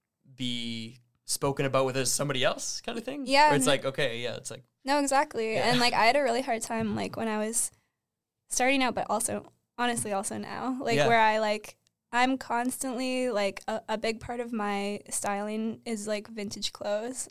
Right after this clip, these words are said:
Speaker 1: Yeah.
Speaker 2: Um, and the tough part about that is that, like, I've now found, like, places I can do rentals from and stuff like that. Like, shout out Nouveau Riche Vintage. Like,
Speaker 1: Mm.
Speaker 2: she's one of my big, um,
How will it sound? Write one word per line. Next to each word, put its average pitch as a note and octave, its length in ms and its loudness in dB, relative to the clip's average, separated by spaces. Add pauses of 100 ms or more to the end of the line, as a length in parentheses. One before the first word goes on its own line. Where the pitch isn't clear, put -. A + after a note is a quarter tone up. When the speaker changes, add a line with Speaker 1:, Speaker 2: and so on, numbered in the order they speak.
Speaker 1:
Yeah. - 200 2
Speaker 2:
Um, G3+ 220 -6 (1000)
and A#3+ 500 2
the A#3+ 120 -4
tough A#3 240 -2
part C#4 160 0
about A#3+ 240 2
that G3+ 280 0
is G#3+ 160 -2
that, G3+ 220 -2
like, G3 420 -6
I've A#3 600 -2 (320)
now A#3 540 2
found, A3 540 -2
like, G#3 200 -2
places - 360 -4
I G3 80 -4
can A3 160 -8
do A#3 140 -8
rentals B3 520 0
from G3+ 460 -4
and G#3 120 -2
stuff G3+ 220 -6
like G3+ 200 -10
that. G#3 260 -2
Like, F#3 400 -6
shout G#3+ 240 -2
out G#3+ 140 0
Nouveau G#3 260 -2
Riche G3+ 340 -4
Vintage. A#3 540 -6
Like, G#3 160 -4
Speaker 1:
Mm. B2+ 160 2
Speaker 2:
she's G#3+ 240 -6
one G#3 120 -4
of G#3 60 -4
my G3+ 140 -6
big, G3 400 -6
um, F#3+ 540 -6